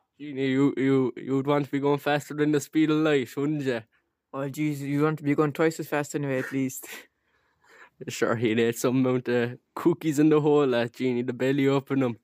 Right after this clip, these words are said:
Speaker 2: Yeah, lad, I don't know how he managed to fit down the chimney at all. Size of him.
Speaker 1: <laughs> I know, yeah, he's fair fan. <laughs> He'd want some strong build for that suit.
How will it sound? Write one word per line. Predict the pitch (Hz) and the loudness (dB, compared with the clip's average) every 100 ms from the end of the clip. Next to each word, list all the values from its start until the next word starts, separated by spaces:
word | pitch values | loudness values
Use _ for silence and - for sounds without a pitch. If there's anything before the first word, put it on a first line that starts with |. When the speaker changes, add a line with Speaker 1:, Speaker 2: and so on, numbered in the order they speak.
| _ _ | _ _
Speaker 2:
Yeah, | 147 139 131 | 2 4 4
lad, | 135 135 | 2 2
I | |
don't | 131 131 | 2 0
know | 139 | 0
how | 147 | 2
he | 143 | 4
managed | 139 135 131 | 2 0 -2
to | |
fit | 143 143 | -4 -2
down | 143 139 | -2 -2
the | |
chimney | 127 151 147 151 | -4 -2 0 0
at | 151 | 0
all. | 135 113 _ _ _ - _ | 0 -4 _ _ _ -20 _
Size | - 139 131 | -4 -2 -2
of | 127 | -6
him. | 120 117 _ _ _ _ | -10 -16 _ _ _ _
Speaker 1:
<laughs> | - _ 427 381 - | -20 _ 0 2 4
I | 185 156 | 4 4
know, | 165 | 4
yeah, | 160 165 | 4 6
he's | 147 143 | 6 4
fair | - 175 | 4 2
fan. | 156 - 185 160 170 180 135 - 156 - - - - | 2 0 2 4 4 4 4 0 -4 -10 -14 -12 -12
<laughs> | - - 415 320 - 349 285 | -14 -10 -8 -8 -10 -12 2
He'd | 160 160 | 4 6
want | 170 165 | 4 2
some | 180 180 175 | 0 0 0
strong | - 190 175 180 160 | -4 0 2 2 2
build | 180 175 | 0 0
for | - | -2
that | 175 175 - | 2 2 4
suit. | 220 143 143 127 | 4 4 2 0